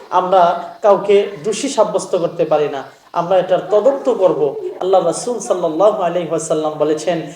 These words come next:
"কাফা বিল মারই কাযিবান আইয়ু হাদ্দিসা বিকুল্লি মা সামিআ।" যাহা শুনলেন তাই যদি আপনি প্রচার করতে থাকেন, তাই যদি আপনি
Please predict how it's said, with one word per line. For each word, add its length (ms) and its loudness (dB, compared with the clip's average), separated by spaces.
"কাফা 360 6
বিল 260 0
মারই 460 0
কাযিবান 520 2
আইয়ু 260 2
হাদ্দিসা 520 -2
বিকুল্লি 460 -4
মা 240 -2
সামিআ।" 540 -2
যাহা 280 0
শুনলেন 500 -2
তাই 200 2
যদি 220 0
আপনি 160 0
প্রচার 360 2
করতে 280 -2
থাকেন, 420 -4
তাই 180 4
যদি 260 2
আপনি 200 -2